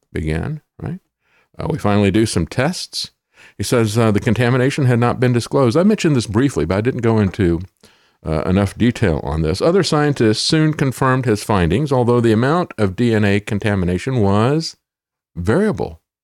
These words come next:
And, uh, as we've also seen, so are the active ingredients variable, going from, um, three to one hundred.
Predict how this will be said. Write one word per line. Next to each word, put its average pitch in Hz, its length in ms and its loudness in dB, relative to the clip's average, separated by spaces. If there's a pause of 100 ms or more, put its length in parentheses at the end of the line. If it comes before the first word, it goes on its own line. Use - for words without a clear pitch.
(960)
And, 87 420 0
uh, 82 320 0
as 87 220 -4
we've 90 200 2
also 92 360 0
seen, 95 520 -2 (140)
so 110 520 0 (180)
are 104 320 -2 (100)
the 104 180 -2
active 101 460 -4
ingredients 104 800 -2 (160)
variable, 85 720 -2 (800)
going 104 360 2
from, 95 680 2
um, 78 480 -2 (180)
three 123 320 0
to 117 300 0
one 110 240 0
hundred. 127 340 -2